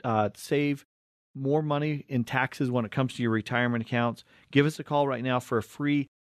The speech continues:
tax reduction analysis. In this analysis, we're gonna show you simple and actionable strategies to help you get the most out of your I R A or four oh one K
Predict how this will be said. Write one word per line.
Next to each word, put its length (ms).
tax 360
reduction 480
analysis. 640
In 100
this 180
analysis, 580
we're 80
gonna 140
show 240
you 220
simple 580
and 240
actionable 580
strategies 760
to 80
help 260
you 120
get 220
the 80
most 380
out 140
of 100
your 200
I 180
R 180
A 120
or 80
four 300
oh 40
one 160
K 320